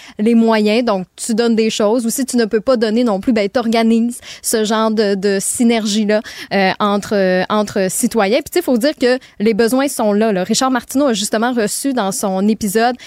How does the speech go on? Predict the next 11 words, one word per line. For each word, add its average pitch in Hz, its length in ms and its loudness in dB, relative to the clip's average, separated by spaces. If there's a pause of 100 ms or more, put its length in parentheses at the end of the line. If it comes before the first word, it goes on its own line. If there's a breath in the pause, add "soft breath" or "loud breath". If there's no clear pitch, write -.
(100 loud breath)
c'était - 140 -2
avant 202 180 -2
midi, 208 360 0
Julien 254 280 2
Montreuil, 233 500 0
qui 226 140 -8
est 190 60 -4
directeur 214 480 0
général 214 560 0
de 190 200 2
l'organisme 196 640 -2